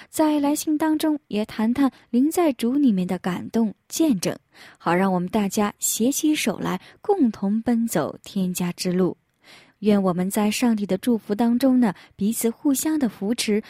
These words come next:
互相带导，互相帮助。就让我们在上帝的家中一同口唱心和的来赞美主，并且用我们之间彼此和睦的精神来荣耀上帝的名，见证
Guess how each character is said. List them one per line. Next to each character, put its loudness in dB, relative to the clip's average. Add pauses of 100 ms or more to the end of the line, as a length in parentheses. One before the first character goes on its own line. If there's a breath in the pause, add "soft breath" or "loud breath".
(100)
互 0
相 -2
带 -4
导， -8 (100)
互 -6
相 0
帮 4
助。 2 (640 soft breath)
就 2
让 2
我 2
们 -2
在 2
上 0
帝 -6
的 -2
家 -2
中 -2
一 0
同 -4 (200 loud breath)
口 2
唱 -4
心 -4
和 -2
的 0 (200 soft breath)
来 -4
赞 0
美 -2
主， -6 (360 soft breath)
并 0
且 0 (300 soft breath)
用 2
我 4
们 2
之 0
间 4
彼 -2
此 -4
和 -2
睦 0
的 -2
精 4
神 0 (220 loud breath)
来 2
荣 2
耀 -2
上 0
帝 -8
的 -4
名， -6 (300 loud breath)
见 2
证 0